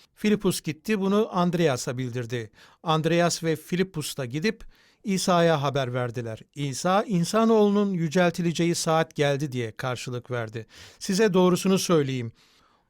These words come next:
Buğday tanesi toprağa düşüp ölmedikçe yalnız kalır. Ama ölürse çok ürün verir."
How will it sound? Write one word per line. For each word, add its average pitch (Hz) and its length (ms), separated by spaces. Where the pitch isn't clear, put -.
Buğday 202 420
tanesi 214 520
toprağa 185 540
düşüp 175 360
ölmedikçe 196 580
yalnız 151 680
kalır. 113 440
Ama 165 240
ölürse 175 680
çok - 320
ürün 120 320
verir." 113 400